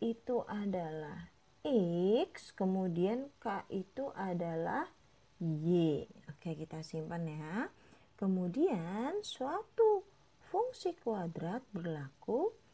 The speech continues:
F X itu sama dengan Y. Nah, sehingga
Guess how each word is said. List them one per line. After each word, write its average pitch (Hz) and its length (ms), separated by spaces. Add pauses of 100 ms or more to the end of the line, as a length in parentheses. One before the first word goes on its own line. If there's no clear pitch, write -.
(500)
F 330 240 (720)
X - 320
itu 277 480
sama 185 560
dengan 165 640 (400)
Y. 180 800 (1300)
Nah, 175 480
sehingga 214 1200